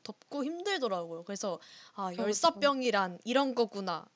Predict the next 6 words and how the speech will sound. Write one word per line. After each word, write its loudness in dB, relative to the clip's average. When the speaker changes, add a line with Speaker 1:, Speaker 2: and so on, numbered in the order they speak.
Speaker 2:
<laughs> 2
Speaker 1:
약간 0
머리가 8
어지러운 4
거예요, -2
나중에는. -6